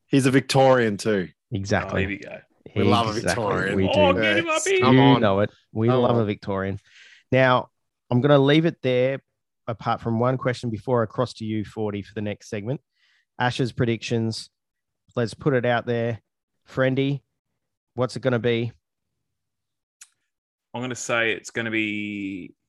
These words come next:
Speaker 3: the Aussies are gonna win three one with one draw.
Speaker 2: Yep.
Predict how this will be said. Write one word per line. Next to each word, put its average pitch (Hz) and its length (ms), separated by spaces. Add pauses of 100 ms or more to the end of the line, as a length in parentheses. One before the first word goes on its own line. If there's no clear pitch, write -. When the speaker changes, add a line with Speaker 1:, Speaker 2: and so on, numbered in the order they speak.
(240)
Speaker 3:
the 113 100
Aussies 147 540 (100)
are 117 60
gonna 107 220
win 113 520 (240)
three 123 360
one 147 420 (260)
with 107 200
one 107 200
draw. 95 400 (1400)
Speaker 2:
Yep. - 160